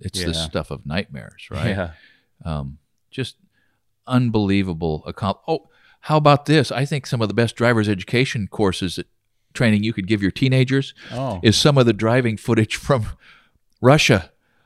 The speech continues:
Speaker 1: I mean,
Speaker 2: Yeah.
Speaker 1: they've, they've got dash cams everywhere over there and the most extreme misbehavior behind the wheel that you have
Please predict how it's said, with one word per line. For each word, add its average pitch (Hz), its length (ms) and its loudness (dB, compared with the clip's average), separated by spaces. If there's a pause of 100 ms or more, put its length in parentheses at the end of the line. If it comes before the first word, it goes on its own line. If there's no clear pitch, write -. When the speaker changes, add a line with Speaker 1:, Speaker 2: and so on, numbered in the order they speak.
Speaker 1:
I 110 60 2
mean, 135 120 6
Speaker 2:
Yeah. - 40 6
Speaker 1:
they've, 143 160 6
they've 143 160 8
got 139 200 4
dash 139 280 4
cams 123 300 2
everywhere 127 360 4
over 113 160 2
there 127 300 4
and 117 140 2
the 117 80 2
most 123 300 0
extreme 147 1160 2
misbehavior 127 800 0
behind 107 340 -2
the 104 80 0
wheel 117 220 2
that 107 140 -2
you 120 100 0
have 95 200 0